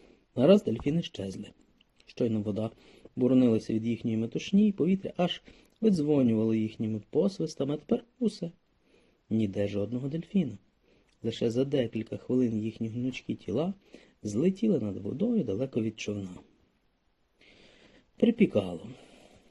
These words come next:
Піт заливав обличчя. Куций лежав, вислопивши язика, і важко дихав. Один лише Грицик спав міцно, як мала дитина. Спека йому не заважала. «Купатися не хочеш?» запитав Масар.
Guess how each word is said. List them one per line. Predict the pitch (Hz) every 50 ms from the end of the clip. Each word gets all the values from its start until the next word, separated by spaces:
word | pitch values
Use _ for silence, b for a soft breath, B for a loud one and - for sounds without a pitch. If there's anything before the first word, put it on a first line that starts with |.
| B -
Піт | - 175 214 202 147
заливав | 113 107 104 104 95 104 107 107 107
обличчя. | 104 92 110 104 101 101 - - - - - - _ _ _ _ _ _ _
Куций | - - 110 110 110 - - 101
лежав, | 95 101 101 - 117 113 139 170 175 170
вислопивши | 156 143 131 - - - 123 117 - - 123 120 - - - 110
язика, | 104 101 - - - - - 254
і | 233 156
важко | 107 - 180 - - - -
дихав. | 104 95 95 - - - - - - _ _ _ _ B B B B B B B B B
Один | - 175 190 196
лише | 196 190 - - 180
Грицик | 151 175 190 208 190 190 - - -
спав | - - 104 101 98
міцно, | 98 127 180 190 - - - 107
як | 107 - -
мала | 98 98 98 101 110
дитина. | 110 107 98 - - 107 95 107 110 - _ _ _ _ _
Спека | - - - 269 269 - - 107
йому | 104 98 113 120
не | 113 104
заважала. | 95 98 95 98 98 101 117 117 113 117 - _ _ _ _ _ _ b b b b b b b b b
«Купатися | _ - 135 - 127 117 - - - - 117
не | 107 104 104
хочеш?» | - - 104 104 - - - 180 - - _ _ -
запитав | 143 143 143 - - - 143 135
Масар. | 135 131 131 - - - 120 120